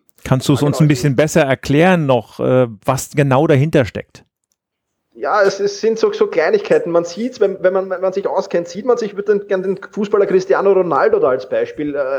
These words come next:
Speaker 2: hervorheben. Ähm, der hat ja diese, diese, diese exzentrische Jubelpose, wenn er ein Tor schießt. Ich weiß nicht, ob du die kennst.
Speaker 1: Ja.
Speaker 2: Ähm, da steht er so mit beiden breitbeinig da, die Hände nach hinten weggestreckt, mehr oder weniger.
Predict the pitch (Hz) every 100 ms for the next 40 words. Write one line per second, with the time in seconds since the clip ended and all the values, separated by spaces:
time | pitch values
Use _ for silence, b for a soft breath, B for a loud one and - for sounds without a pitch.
0 | 123 143 143 135 135 139 151 240 B B
1 | B B - 160 165 151 175 185 202 185
2 | 185 175 160 170 165 156 139 - - 165
3 | 190 202 196 - 185 185 180 147 - 143
4 | 202 214 - 175 180 175 165 160 151 151
5 | 135 151 113 113 - 123 139 147 143 139
6 | 135 - 208 262 - 143 123 139 - -
7 | - 151 160 160 151 147 156 - 208 185
8 | 175 170 160 190 185 170 160 - - 170
9 | 170 170 143 165 190 175 165 165 190 175
10 | 175 202 220 - 208 185 196 - 208 -
11 | 170 165 160 160 160 143 143 160 180